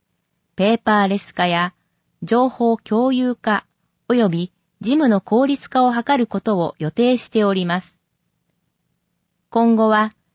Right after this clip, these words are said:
市民の皆様の利便性の向上など、行政サービスの充実を目指し、市との連携を深めながら、行政の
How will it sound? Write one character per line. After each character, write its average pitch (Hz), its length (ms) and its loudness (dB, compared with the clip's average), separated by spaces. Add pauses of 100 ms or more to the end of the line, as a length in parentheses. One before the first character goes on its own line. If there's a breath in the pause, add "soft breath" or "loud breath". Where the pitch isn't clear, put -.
(200)
市 - 180 -4
民 247 220 4
の 185 100 2
皆 208 220 2
様 214 280 0
の 175 200 -2
利 165 140 0
便 269 240 0
性 269 240 0
の 254 160 0
向 240 300 0
上 233 200 0
な 226 140 0
ど、 170 220 -4 (380)
行 190 180 0
政 226 340 0
サ 233 160 2
ー 226 40 2
ビ 196 100 -2
ス 190 140 -8
の 180 140 -2
充 208 260 -4
実 240 300 -6
を 220 120 2
目 202 100 0
指 208 160 -2
し、 - 300 -10 (640)
市 - 120 -16
と 233 120 2
の 180 180 2
連 226 260 0
携 240 200 0
を 226 60 2
深 247 220 -2
め 240 100 2
な 233 140 2
が 185 100 -2
ら、 175 220 -2 (500)
行 208 200 2
政 220 360 0
の 196 260 -2